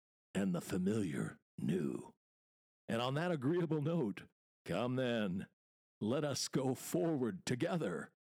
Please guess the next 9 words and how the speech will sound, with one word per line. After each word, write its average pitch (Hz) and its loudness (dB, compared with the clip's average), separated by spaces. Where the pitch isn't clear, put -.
on 110 0
some 113 -2
great 123 0
London 98 0
walks. - -4
See - -4
you - 2
next 190 -2
time 73 -2